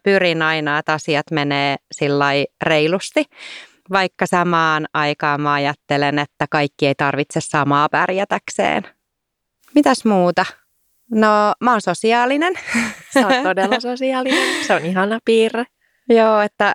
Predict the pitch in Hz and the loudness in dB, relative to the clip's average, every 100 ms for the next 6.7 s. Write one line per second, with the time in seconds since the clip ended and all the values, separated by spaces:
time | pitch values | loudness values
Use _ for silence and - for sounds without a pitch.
0 | - 214 208 226 202 190 196 202 247 262 | 0 0 0 0 0 -2 0 0 0 -2
1 | 240 233 - 226 220 214 214 214 208 202 | -2 -4 -2 0 2 2 0 0 0 -4
2 | 208 190 185 185 185 185 - - 175 175 | -2 0 2 2 0 -2 -6 -2 -2 -2
3 | - _ 220 190 180 233 _ _ _ _ | -8 _ -2 0 -2 -6 _ _ _ _
4 | _ _ _ _ - 185 175 175 190 185 | _ _ _ _ -4 0 0 2 2 2
5 | 170 - 156 151 - 180 185 220 247 254 | -2 0 0 0 -2 0 0 2 0 2
6 | 262 269 262 240 - 175 | 0 0 -2 -2 -6 -4